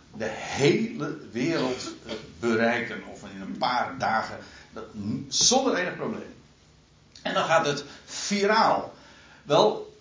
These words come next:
zo kan dat ook met angst gaan. Want hoe ging dat ook alweer? Ik zat net even terug te blikken dat, de laatste,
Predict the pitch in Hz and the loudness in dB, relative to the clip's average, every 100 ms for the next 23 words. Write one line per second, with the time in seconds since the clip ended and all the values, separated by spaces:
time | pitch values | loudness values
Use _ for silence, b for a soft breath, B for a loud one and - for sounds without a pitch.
0 | - - 180 214 233 196 185 190 160 147 | -8 4 4 6 4 2 0 -2 -2 -6
1 | 170 156 - 120 113 156 156 185 190 226 | -4 -4 -4 -2 -2 -2 -2 -2 -2 -2
2 | 208 180 175 170 151 147 156 139 - 107 | -2 -2 -2 -4 -4 -4 -4 -4 -4 -4
3 | 104 98 90 - - 120 110 98 104 90 | -2 -2 -4 -8 0 0 0 -2 -2 -2
4 | 85 92 92 95 107 - | -4 -6 -4 -2 -2 -4